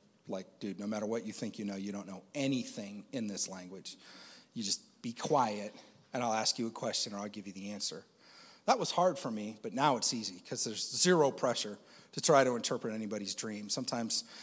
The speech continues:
people, I share a dream, and people, they get a little anxious because, "I don't know, this is a tough one."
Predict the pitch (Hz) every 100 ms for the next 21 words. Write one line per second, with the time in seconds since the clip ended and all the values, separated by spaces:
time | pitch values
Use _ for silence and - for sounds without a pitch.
0 | - - 131 113 107 104 113 - 123 117
1 | 117 117 117 107 120 120 117 107 101 110
2 | 117 113 120 117 107 117 135 - 120 -
3 | - 120 98 113 139 170 175 180 165 143
4 | 156 165 143 - 175 - 127